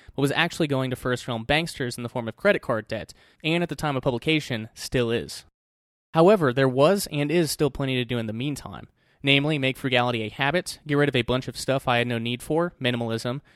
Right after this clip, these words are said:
adjust my diet to what I envision it being on the road, for example, little fast food, no microwavable meals, less meat as it is an expensive source of protein, et cetera. Conduct market research on vans and take some for test drives to figure out what feels best to me,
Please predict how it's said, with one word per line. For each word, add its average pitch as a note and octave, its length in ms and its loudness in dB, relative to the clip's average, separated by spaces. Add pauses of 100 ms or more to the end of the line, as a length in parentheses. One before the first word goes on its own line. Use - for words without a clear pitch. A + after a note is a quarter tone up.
(180)
adjust F#3+ 280 4
my F#3 120 0
diet C#3+ 320 2
to D3 80 -2
what C#3 140 2
I C3 60 2
envision C3+ 400 0
it B2 100 -4
being B2+ 200 0
on A#2 120 -4
the A2 80 -4
road, B2+ 400 2
for C3 160 -2
example, B2 400 -2
little A#2+ 180 0
fast - 380 -4
food, E3+ 260 4 (340)
no E3 140 4
microwavable C#3+ 580 2
meals, C3 460 0
less C#3+ 320 0
meat C#3 240 -2
as B2+ 160 -2
it B2 80 0
is A#2+ 140 -6
an B2 60 -6
expensive A#2+ 400 -6
source A#2+ 260 -4
of A2+ 100 -8
protein, F3 480 -2
et A2+ 140 -10
cetera. A2+ 440 -6 (220)
Conduct E3 220 4
market D3 260 -2
research C3+ 380 -2
on A2+ 120 -4
vans C3 300 0
and C3 100 -6
take C3 140 -2
some A#2+ 180 -6
for G#2+ 120 -8
test - 260 -2
drives E3 280 0
to - 60 -14
figure B2 220 0
out A2+ 140 0
what B2+ 140 0
feels A#2+ 260 -4
best A#2 240 -4
to A2+ 80 -6
me, D#3 320 -4